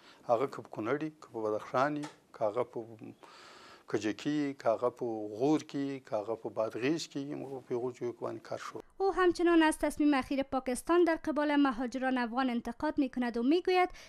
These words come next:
Speaker 2: که پاکستان با این کار تمام خوبی‌های خود با مهاجرین افغان را محو نموده است. وی می‌گوید که اخراج اجباری افغان‌ها از پاکستان خلاف تمامی موازین و قوانین بین‌المللی است.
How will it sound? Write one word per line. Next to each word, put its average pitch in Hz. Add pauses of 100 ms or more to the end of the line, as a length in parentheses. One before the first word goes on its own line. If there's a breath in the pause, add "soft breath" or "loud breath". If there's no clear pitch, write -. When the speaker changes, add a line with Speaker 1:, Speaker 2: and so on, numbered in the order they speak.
(140)
Speaker 2:
که 427
پاکستان 349
با 311
این 320
کار 311
تمام 294
خوبی‌های 269
خود 254
با 254
مهاجرین 247
افغان 240
را 240
محو 233
نموده 208
است. 247 (320 loud breath)
وی 320
می‌گوید 285
که 277
اخراج 269
اجباری 247
افغان‌ها 240
از 247
پاکستان 247
خلاف 311 (160)
تمامی 262
موازین 247
و 254
قوانین 240
بین‌المللی 208
است. 226